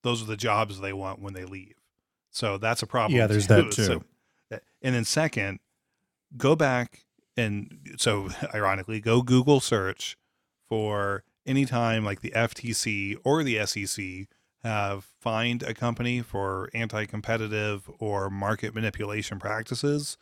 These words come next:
Speaker 1: and they get these huge million-dollar fines, millions of dollars. Those don't go, th-, they don't offset,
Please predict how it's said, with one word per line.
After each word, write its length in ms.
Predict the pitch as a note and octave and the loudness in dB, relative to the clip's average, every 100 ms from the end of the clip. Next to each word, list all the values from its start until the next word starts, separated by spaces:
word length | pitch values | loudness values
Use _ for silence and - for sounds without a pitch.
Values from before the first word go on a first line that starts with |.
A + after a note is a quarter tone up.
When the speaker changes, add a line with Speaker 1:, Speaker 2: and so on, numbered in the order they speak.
| _ _ _ | _ _ _
Speaker 1:
and 180 | - A#2 | -6 0
they 80 | A2+ | 0
get 180 | A2 A2+ | 0 -2
these 240 | A#2 G2 F#2+ | -2 -4 -6
huge 880 | - - - F3 F3+ F3 D#3 C3 | -10 -18 -8 -2 0 2 2 0
million-dollar 920 | A2+ C3 C3 C3 A2+ G#2 G#2+ G#2+ G2+ F#2 | -2 0 0 0 -2 -2 -2 0 -2 -4
fines, 540 | A2+ F#2+ F#2 F2+ F#2+ | -6 -6 -8 -10 -6
millions 380 | A#2 A#2 A2 F#2+ | -2 0 -2 -4
of 60 | G2 | -4
dollars. 540 | F2 F2 F2+ - - _ _ _ _ _ _ _ C3+ | -4 -4 -8 -8 -10 _ _ _ _ _ _ _ -6
Those 320 | A2+ C3 F3+ | 2 4 4
don't 260 | - D#3 D3 | 4 2 2
go, 480 | A#2 A#2+ A2+ G#2 G2 _ _ _ _ | 2 4 4 2 -4 _ _ _ _
th-, 120 | - | -2
they 80 | C3+ | 4
don't 220 | D3 E3+ - | 6 6 6
offset, 520 | B2+ B2 - A#2 G2+ | 2 2 0 0 -2